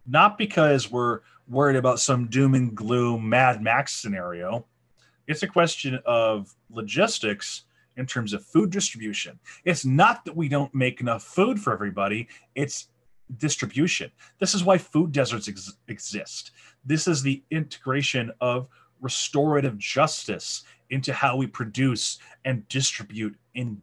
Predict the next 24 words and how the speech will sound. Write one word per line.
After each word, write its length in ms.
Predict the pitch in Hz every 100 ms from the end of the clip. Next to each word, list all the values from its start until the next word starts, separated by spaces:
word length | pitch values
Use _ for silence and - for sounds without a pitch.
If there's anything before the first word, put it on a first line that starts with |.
| _
do 360 | 139 151 143 117
food. 540 | - 139 135 87 - - - -
This 140 | 156
is 100 | 156
how 360 | - 131 123 - _ - _
we 120 | 131
integrate 640 | 135 135 131 110 117 135 - _ - - - _ _ _ _ - _
re-, 220 | 117 113 - _ _ -
restorative 460 | 123 143 135 117
justice 600 | 107 131 139 - 110 - - -
into 180 | 147 131
the 120 | 127
products 600 | - - - 175 185 -
we 120 | 117 98
make. 440 | 95 87 - - _ _ _ _ _ _ - - - 151
This 160 | 156
is 100 | 160
how 120 | 170
we 220 | 143 135 -
integrate 580 | 143 135 120 127 123 - _ _ _ -
Black, 540 | 127 160 160 - - _ _ _ _ _ _ -
Latino, 640 | 139 - 170 160 117 98 _ _ -
Indigenous 920 | 135 131 170 151 151 139 110 - - _ _ - - 143
ways 540 | 135 156 165 135 107